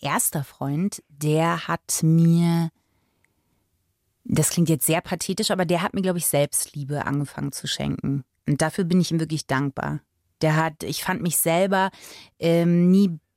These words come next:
besonders hübsch oder schön oder ich hab mich auch nicht gerne im Spiegel angeguckt.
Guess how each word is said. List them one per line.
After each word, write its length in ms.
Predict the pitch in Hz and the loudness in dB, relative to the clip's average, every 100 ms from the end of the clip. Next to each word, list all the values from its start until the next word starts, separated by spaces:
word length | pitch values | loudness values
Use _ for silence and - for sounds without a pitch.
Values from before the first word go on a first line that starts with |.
| _ _ - | _ _ -2
besonders 680 | 170 147 175 185 170 - - | 0 2 2 4 2 0 -2
hübsch 380 | 220 - - | -4 -2 -6
oder 280 | 196 165 156 | -2 -2 -2
schön 600 | - - 185 208 214 190 | -2 -2 0 2 0 0
oder 300 | 160 156 147 | -2 -2 -2
ich 160 | - - | -4 -8
hab 80 | - 170 | -6 -2
mich 240 | 170 - | -2 0
auch 220 | 156 - | -2 0
nicht 280 | 165 170 - | 0 0 0
gerne 220 | 160 175 | -2 -2
im 100 | - | -2
Spiegel 320 | - - 202 | -4 -2 0
angeguckt. 640 | 240 247 254 - 277 - | 0 0 -2 -2 -6 -6